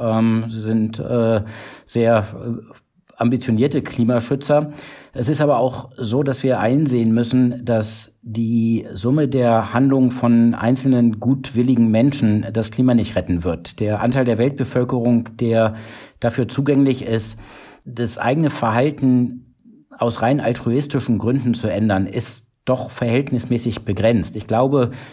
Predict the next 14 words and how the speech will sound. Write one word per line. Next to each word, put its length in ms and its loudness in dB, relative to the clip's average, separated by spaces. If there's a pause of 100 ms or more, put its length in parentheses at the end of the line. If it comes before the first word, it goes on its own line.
vielmehr, 480 2
wir 120 2
müssen 260 2
die 120 -2
Rahmenbedingungen 880 2
so 260 0
ändern, 440 2
dass 200 -4
der 180 -2
klimaschützende 1040 -2
Weg, 300 0
die 100 -8
klimaschützende 680 -2
Entscheidung 720 0